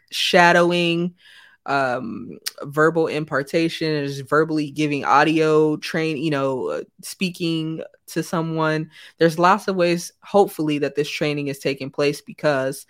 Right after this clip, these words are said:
um, we'll save this topic for another, another show, but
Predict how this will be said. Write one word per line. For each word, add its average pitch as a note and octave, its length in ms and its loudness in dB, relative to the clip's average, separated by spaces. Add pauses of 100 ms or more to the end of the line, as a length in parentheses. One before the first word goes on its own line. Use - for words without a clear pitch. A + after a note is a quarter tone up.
(240)
um, C#3+ 180 -2
we'll D3+ 140 0
save C#3+ 300 0
this D#3 160 0
topic C#3+ 340 -2
for C#3+ 200 -2
another, C#3+ 540 0 (140)
another D3 400 0
show, F#3+ 340 2
but C#3+ 220 -2